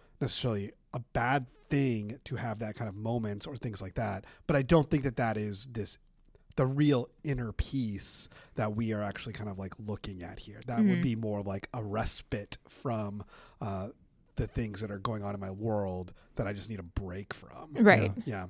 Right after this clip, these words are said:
Speaker 3: Yeah.
Speaker 1: Or, uh, maybe I'm even intentionally seeking out a break from.
Speaker 3: Mm-hmm.
Speaker 2: Which I don't think is bad. You know, I
Speaker 1: Sure.
Speaker 2: think that that is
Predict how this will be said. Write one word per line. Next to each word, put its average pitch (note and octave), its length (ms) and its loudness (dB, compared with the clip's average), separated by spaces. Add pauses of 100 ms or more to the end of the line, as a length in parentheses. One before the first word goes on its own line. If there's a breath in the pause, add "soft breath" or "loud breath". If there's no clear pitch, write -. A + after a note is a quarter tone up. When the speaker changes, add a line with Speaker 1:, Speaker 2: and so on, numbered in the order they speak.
Speaker 3:
Yeah. A#2+ 80 0
Speaker 1:
Or, D#3 140 8
uh, D3+ 160 6
maybe D3 260 10
I'm A#2+ 140 4
even A2+ 160 -2
intentionally G#2 800 -6 (320)
seeking A2+ 540 -4
out G#2+ 200 -6
a - 40 -12
break F#2+ 400 -12
from. C#3+ 320 -14 (100)
Speaker 3:
Mm-hmm. G#2+ 320 2 (760 loud breath)
Speaker 2:
Which C#4 140 10
I F#4 80 12
don't G4 200 10
think F#4 200 6
is C#4+ 120 8
bad. G3+ 460 12
You G#3+ 80 10
know, A3 120 10
I F#3 120 12
Speaker 1:
Sure. - 80 4
Speaker 2:
think A#3 140 6
that G#3+ 120 4
that G3+ 320 8
is F#3+ 240 4